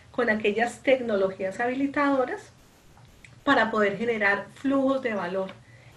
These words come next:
que realmente agreguen va-, valor a ese, a ese cliente. Y estaríamos pensando en un diseño de una organización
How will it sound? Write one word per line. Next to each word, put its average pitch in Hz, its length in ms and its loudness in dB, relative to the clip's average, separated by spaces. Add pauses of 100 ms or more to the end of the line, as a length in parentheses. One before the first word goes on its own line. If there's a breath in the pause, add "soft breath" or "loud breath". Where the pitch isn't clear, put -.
que 247 120 4
realmente 220 680 0 (380 loud breath)
agreguen 214 640 0
va-, 208 240 0 (960)
valor 220 320 -4
a 226 120 -2
ese, 214 360 -6
a 196 60 -6
ese 196 180 -8
cliente. 208 480 -6
Y 220 320 -4 (280 loud breath)
estaríamos 220 520 0
pensando 226 680 -2
en 233 100 -6
un 214 80 -2
diseño 262 480 2
de 269 60 -2
una 269 120 -2
organización 269 720 -2